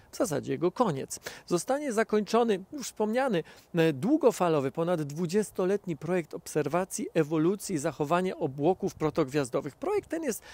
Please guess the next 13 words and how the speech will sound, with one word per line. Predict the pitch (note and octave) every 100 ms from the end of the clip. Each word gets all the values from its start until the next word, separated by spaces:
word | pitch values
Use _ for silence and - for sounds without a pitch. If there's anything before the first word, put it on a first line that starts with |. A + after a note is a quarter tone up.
| - - -
szeroko | - G3+ C4 A3
stawiany | - G3+ G3 G#3
jako | F#3+ F3+ F#3+ A3+
wzór | C3+ C#3 C#3 B3+ A#3
tego | - G3 G3+
typu | - G3 F#3+
obserwacji, | - F3 D#3+ F#3 - -
ponieważ | E3 F3 -
tak | F3 D3
długie | C3+ G#3+ C#4 A3
okresy | E3+ - A3 - F#3
obserwacyjne | - F3 E3+ E3 G3+ F#3 F3+
są | F#3+